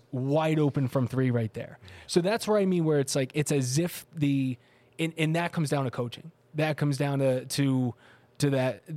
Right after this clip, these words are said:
that communication from the coach and what it is that,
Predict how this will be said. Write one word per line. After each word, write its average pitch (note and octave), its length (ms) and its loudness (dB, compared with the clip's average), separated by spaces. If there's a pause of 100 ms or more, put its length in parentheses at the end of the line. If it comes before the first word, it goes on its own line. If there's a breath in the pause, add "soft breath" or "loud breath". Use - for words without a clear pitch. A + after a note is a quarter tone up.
(100)
that D3+ 200 -2
communication D3 680 0
from C3+ 160 -2
the B2+ 80 0
coach C#3+ 260 0
and C3+ 120 2
what C#3+ 180 0
it C3+ 100 0
is C3+ 200 0
that, A#2+ 260 -6